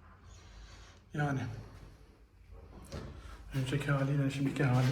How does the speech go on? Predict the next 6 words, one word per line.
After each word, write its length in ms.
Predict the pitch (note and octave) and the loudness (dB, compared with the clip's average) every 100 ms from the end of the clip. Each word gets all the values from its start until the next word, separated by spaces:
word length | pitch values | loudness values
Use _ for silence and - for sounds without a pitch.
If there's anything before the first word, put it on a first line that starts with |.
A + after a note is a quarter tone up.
| G3 - - - - - - - - - - - - - | 2 -2 -10 -14 -18 -20 -16 -8 -8 -8 -12 -16 -18 -6
arada 560 | B2 B2+ C3 C3 D3 C3+ | -2 0 0 0 -2 2
dünya 260 | C3 C3+ | 4 4
kadar 220 | C3 C3+ C3 | 2 -2 -2
fark 320 | - B2 - | -2 -4 -4
var. 140 | A2 - - - - - - - - - - - - - - - - - - - - _ - - - - - - - - - - - - - - - - - - - - | -8 -8 -14 -20 -20 -20 -16 -16 -12 -12 -14 -20 -20 -20 -20 -20 -20 -20 -20 -20 -20 _ -20 -20 -20 -20 -20 -20 -20 -20 -20 -20 -20 -20 -20 -20 -18 -18 -18 -18 -18 -18
Şimdi 320 | - - C#3+ | -12 -2 0